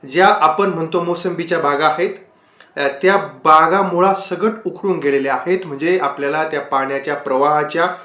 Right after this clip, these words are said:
वेगाची दाहकता लक्षात येते. पण इथे आपण बघतोय का,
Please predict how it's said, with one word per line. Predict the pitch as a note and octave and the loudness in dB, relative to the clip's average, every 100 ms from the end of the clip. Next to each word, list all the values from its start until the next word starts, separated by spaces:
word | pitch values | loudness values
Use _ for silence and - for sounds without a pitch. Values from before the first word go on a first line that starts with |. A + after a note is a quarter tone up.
| - - _ _ _ _ - | -20 -20 _ _ _ _ -8
वेगाची | C#3+ D#3+ E3+ F3+ F3 - G3 - | -2 0 4 4 4 -6 -8 -4
दाहकता | D3+ D3+ - F3 A3 A#3+ | -2 -2 -4 -2 2 4
लक्षात | G#3+ - D#3+ - | 4 2 -6 -6
येते. | B2+ - - _ _ _ _ _ _ _ - | -10 -12 -20 _ _ _ _ _ _ _ 4
पण | G3+ - - - _ _ _ _ _ _ | 6 6 0 -14 _ _ _ _ _ _
इथे | C#3+ C#3 G3 | -16 -2 2
आपण | F#3+ E3+ C3+ | 4 2 -4
बघतोय | B2 - D3+ G3 - - _ - | -6 0 0 0 -4 -18 _ -4
का, | C3+ C#3+ | 0 0